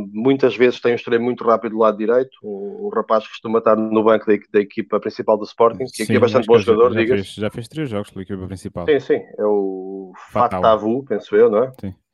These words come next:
Speaker 2: Te-, ele teve, aliás, ele
Speaker 1: Eh,
Speaker 2: teve uma oportunidade para marcar no Dragão na cara do, do Diogo Costa e,
Speaker 1: Sim.
Speaker 2: e falha.
Speaker 1: E, e atenção, e, e é, e é um bom jogador, e aliás, e o Sporting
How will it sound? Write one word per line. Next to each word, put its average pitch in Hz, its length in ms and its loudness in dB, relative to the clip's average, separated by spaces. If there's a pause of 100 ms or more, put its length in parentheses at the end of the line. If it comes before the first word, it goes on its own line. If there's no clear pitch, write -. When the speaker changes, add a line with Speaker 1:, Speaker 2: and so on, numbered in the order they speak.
(300)
Speaker 2:
Te-, - 80 -4
ele 120 160 0
teve, 151 220 -4
aliás, 107 340 0
ele 92 80 0
Speaker 1:
Eh, - 60 0
Speaker 2:
teve 147 100 -2
uma 143 60 0
oportunidade 120 360 -6
para 117 80 -6
marcar 113 240 -4
no 110 120 -2
Dragão 104 260 -4
na 110 100 -4
cara 107 280 -6
do, 98 340 -6
do 98 140 -8
Diogo 104 200 -6
Costa - 400 -6
e, 98 460 -10
Speaker 1:
Sim. 101 160 -8 (300)
Speaker 2:
e 101 80 -12
falha. 90 360 -10
Speaker 1:
E, 143 200 -2
e 165 60 2
atenção, 190 380 2
e, 127 100 4
e 127 260 4
é, 139 160 4
e 135 80 4
é 147 40 8
um 147 80 4
bom 147 120 4
jogador, 131 320 4
e 131 40 4
aliás, 101 280 0
e 110 80 -10
o - 20 -6
Sporting 123 440 -2